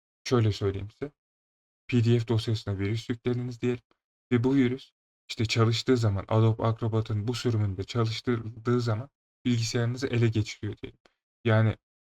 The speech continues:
eğer ki bu sürüm zafiyetli olsaydı, burada tabii yeni sürüm kullanmaya dikkat edin. Her programın yeni sürümlerini kullanmayı bu yüzden öneriyorlar.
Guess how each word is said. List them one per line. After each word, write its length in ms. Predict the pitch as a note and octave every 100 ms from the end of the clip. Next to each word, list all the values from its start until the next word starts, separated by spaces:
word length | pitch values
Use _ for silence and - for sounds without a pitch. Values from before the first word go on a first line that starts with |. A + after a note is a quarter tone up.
| _ -
eğer 300 | A#2+ C3 -
ki 140 | G#2+
bu 100 | A2+
sürüm 300 | - B2 G#2+
zafiyetli 600 | G2 G2+ G2+ A#2+ A#2 -
olsaydı, 640 | A2+ G#2 - B2 C3 A2+ - _ _ _ A2
burada 360 | G#2+ G#2+ G#2
tabii 260 | - G#2+ G2+
yeni 260 | G#2 A2
sürüm 320 | A2+ A2+ G#2 G#2
kullanmaya 540 | G#2 G2+ G2+ G2+ G2
dikkat 280 | - G#2+ G#2
edin. 160 | F#2+
Her 200 | F#2+ G2
programın 420 | - G2+ G2+ G2+ F#2+
yeni 240 | G2+ G#2
sürümlerini 560 | - G#2+ G2+ G2+ G2 G2+
kullanmayı 500 | G#2 G#2 G2+ A#2+ - _ _ -
bu 60 | A#2
yüzden 280 | G#2 G2
öneriyorlar. 520 | F#2+ F#2 F#2+ F#2+ C#3+